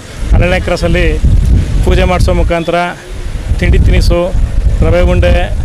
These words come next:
ಚಕ್ಲಿ, ನಿಪ್ಪಟ್ಟು ಎಲ್ಲ, ಆ, ನೈವೇದ್ಯಕ್ಕಿಟ್ಟು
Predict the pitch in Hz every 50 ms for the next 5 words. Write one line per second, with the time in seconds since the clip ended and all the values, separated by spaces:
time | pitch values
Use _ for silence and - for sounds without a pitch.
0 | - - - 170 160 - - 185 185 180 175 - - 175 170 175 175 175 175 180
1 | - 170 170 165 170 170 170 165 156 - - - - - - - - - - -
2 | - - - 175 165 160 160 156 160 175 180 185 185 170 180 - - 165 147 180
3 | 180